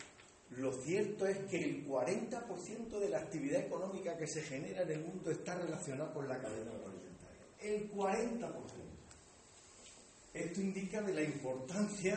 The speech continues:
de la agricultura, de la ganadería, de la pesca, de la logística, del riego, de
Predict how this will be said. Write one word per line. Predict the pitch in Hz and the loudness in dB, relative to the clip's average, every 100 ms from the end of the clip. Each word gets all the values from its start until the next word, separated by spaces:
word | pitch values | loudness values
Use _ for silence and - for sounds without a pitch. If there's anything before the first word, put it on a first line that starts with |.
| 185 | 4
de | 170 | 2
la | 160 143 | 2 2
agricultura, | - 143 135 127 123 123 226 254 254 240 | 0 0 0 0 -2 -2 2 4 8 8
de | 233 | 8
la | 147 139 | 6 4
ganadería, | 147 120 113 110 123 214 214 233 220 | 2 -2 -4 -2 0 0 0 0 4
de | 175 | 4
la | 139 - | 4 4
pesca, | - 226 226 220 214 208 208 - - - - | 10 12 12 6 4 2 2 -6 -12 -16 -12
de | 127 123 131 123 123 120 120 | -4 2 4 2 0 -4 -2
la | 113 | 0
logística, | 110 113 - 214 - - 175 170 180 175 180 - - - | 0 -2 -2 0 2 2 0 4 6 8 4 -2 -8 2
del | 160 156 135 | 4 6 4
riego, | 151 190 220 208 185 180 185 - - - | 6 12 12 12 10 6 4 -2 -10 -4
de | 131 147 143 139 - | 6 10 10 8 4